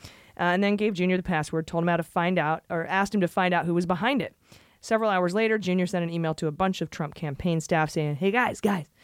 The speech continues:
I got a weird Twitter D M from WikiLeaks. Look below. I tried the password and it worked." Uh, and the About section, the reference contains the next pick in terms of who's behind it.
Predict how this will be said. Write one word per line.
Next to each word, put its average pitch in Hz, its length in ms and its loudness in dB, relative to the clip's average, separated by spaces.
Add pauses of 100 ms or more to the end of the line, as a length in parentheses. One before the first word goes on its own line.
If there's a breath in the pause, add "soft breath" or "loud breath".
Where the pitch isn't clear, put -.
(220 loud breath)
I 185 60 0
got 196 80 4
a 190 40 4
weird 220 200 2
Twitter 233 360 2
D 196 220 2
M 208 100 4
from 180 160 -2
WikiLeaks. 196 500 0
Look 196 280 -2
below. 196 380 2 (360 loud breath)
I 156 100 -4
tried 196 280 0
the 180 60 -8
password 185 560 2
and 151 160 -2
it 120 40 -8
worked." 190 440 -2 (420 soft breath)
Uh, 156 420 -2
and 180 220 2
the 175 120 0
About 180 500 0
section, 160 580 -2 (320 soft breath)
the 180 100 2
reference 190 380 2
contains 175 640 0 (340 soft breath)
the 170 160 2
next 180 520 -2
pick 214 340 -2
in 175 180 0
terms 175 320 2
of 175 120 0
who's 185 200 0
behind 170 460 0
it. 143 160 -6